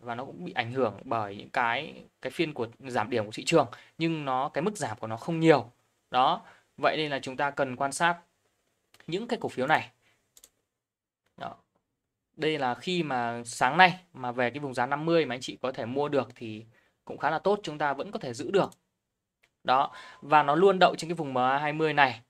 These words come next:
Đó, anh chị cũng có thể quan sát thấy nó giữ được trên cái vùng này là khá là tốt. Đường M A hai mươi thì là cái đường trung bình giá đóng cửa của hai mươi phiên, nó cũng là một cái hỗ trợ động, ờ,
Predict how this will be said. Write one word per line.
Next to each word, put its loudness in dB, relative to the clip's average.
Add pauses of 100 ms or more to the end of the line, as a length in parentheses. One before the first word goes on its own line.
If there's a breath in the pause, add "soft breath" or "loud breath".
(260)
Đó, -2
anh -4
chị -10
cũng -10
có -10
thể -6
quan 0
sát -2
thấy -2 (200 loud breath)
nó 0
giữ 2
được 6
trên 0
cái -2
vùng 0
này 2
là -6
khá -2
là -2
tốt. 8 (400 loud breath)
Đường -2
M 2
A 4
hai 2
mươi 4
thì -6
là -6
cái -10
đường -4
trung 2
bình -2
giá 2
đóng 0
cửa -2 (140)
của -8
hai -6
mươi -6
phiên, 4 (140)
nó -4
cũng -6
là 4
một -6
cái -10
hỗ -6
trợ 0
động, 10 (720 loud breath)
ờ, -4